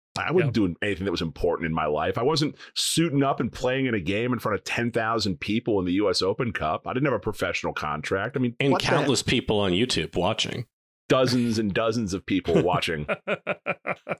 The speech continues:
Speaker 1: The dulcet tones of Mike Watts.
Speaker 2: <laughs> Uh,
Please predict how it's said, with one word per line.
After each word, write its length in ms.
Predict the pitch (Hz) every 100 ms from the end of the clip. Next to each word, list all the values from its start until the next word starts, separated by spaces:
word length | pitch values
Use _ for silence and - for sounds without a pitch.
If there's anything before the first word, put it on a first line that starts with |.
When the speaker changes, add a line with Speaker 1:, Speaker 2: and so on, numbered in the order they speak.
| - - -
Speaker 1:
The 80 |
dulcet 500 | 123 110 131 135 147 -
tones 420 | 127 120 113 107
of 140 | 95
Mike 280 | 101 104 92
Watts. 580 | 95 92 82 - - - - _ - - -
Speaker 2:
<laughs> 0 | 165 139 - 160 - - - - - - _ - - - - - -
Uh, 360 | 120 110 104